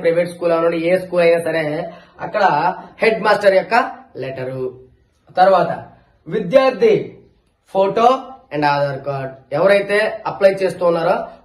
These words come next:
వారి యొక్క ఆధార్ కార్డ్ and ఫోటో. నెక్స్ట్ విద్యార్థి సంతకం, ఎవరైతే ఉన్నారో వాళ్ళ సంతకం, మరియు తల్లి లేదా తండ్రి సంతకం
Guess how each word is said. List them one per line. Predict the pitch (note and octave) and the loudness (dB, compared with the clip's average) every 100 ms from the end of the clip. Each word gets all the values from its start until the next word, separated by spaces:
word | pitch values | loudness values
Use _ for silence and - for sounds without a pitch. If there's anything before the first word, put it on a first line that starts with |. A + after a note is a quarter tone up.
| - | 0
వారి | F3 F3+ F3 | 0 2 0
యొక్క | F#3 A3+ A3+ - - _ _ D#3 | 0 0 0 -8 -20 _ _ -2
ఆధార్ | F3+ F#3 F#3 | 0 0 2
కార్డ్ | F#3 F#3+ | 2 2
and | G3 D#4 - - _ - | 2 0 -4 -16 _ -6
ఫోటో. | D3 C#3 C#3 C3+ B2+ - _ _ - | -4 -2 -4 -4 -6 -14 _ _ -12
నెక్స్ట్ | F#3 G#3 - C#3 - - - | -8 -8 -10 -14 -16 -20 -10
విద్యార్థి | F3+ F3 A3+ A3+ A#3 A#3+ | -8 0 2 2 -2 -4
సంతకం, | E3+ D#3 D#3+ D#3 D3 C#3 - _ _ C#3 | -4 -2 -4 -4 -4 -6 -14 _ _ -2
ఎవరైతే | E3 G3+ G3+ | 0 0 0
ఉన్నారో | G3+ G3 | 2 4
వాళ్ళ | F#3+ E3+ | 2 0
సంతకం, | E3 E3+ G3+ A#3 - - _ - | -4 -4 -4 -6 -10 -20 _ -2
మరియు | F#3+ G#3+ G#3 E3+ F#3 F#3 - - - | 0 2 4 4 4 -2 -14 -10 0
తల్లి | G#3 A3+ B3+ B3 | 0 4 4 4
లేదా | B3 A#3+ B3 | 4 0 0
తండ్రి | G3+ G3 G#3 F#3+ F3 F3+ - - - | -4 -4 -6 -4 -6 -8 -14 -10 -4
సంతకం | F#3+ G3 G3+ | -2 0 0